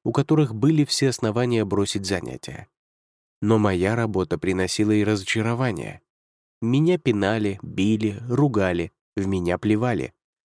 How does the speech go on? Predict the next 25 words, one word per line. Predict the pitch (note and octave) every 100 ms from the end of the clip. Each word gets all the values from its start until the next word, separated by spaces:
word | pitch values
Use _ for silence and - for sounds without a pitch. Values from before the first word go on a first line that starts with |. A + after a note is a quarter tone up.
| _ _
Иногда | A2+ A2+ F#2+ G#2+
всё | - C3+
это | B2+ B2+
проделывал | B2 G#2 F#2+ F#2 F#2+ G#2
один | G#2+ F#2 E2
и | E2+
тот | G2 G2
же | G#2+
ребёнок. | B2 A2 B1+ - - _ _ _ _ _ _ _
Такой | B2 F3+ F3
непростой | D#3 D3+ C#3 - B2+
опыт | C#3+ D#3+ G2 - _ _ _
подготовил | A#2 A2 C3 F3 D#3+
меня | B2 B2 B2+
к | -
тому, | A2 A#2+ D#3+
чтобы | - A#2 A2
я | G2+ C#3+
поступил | C#3 A#2 A2+ C3+ C3
в | A2
аспирантуру | G#2 - G2+ F#2 E2+ C3 C3+
и | A#2+ A#2
стал | - D3+ D#3
семейным | - B2 C3 B2+ A2+
терапевтом, | - G2+ F#2 D2 - - -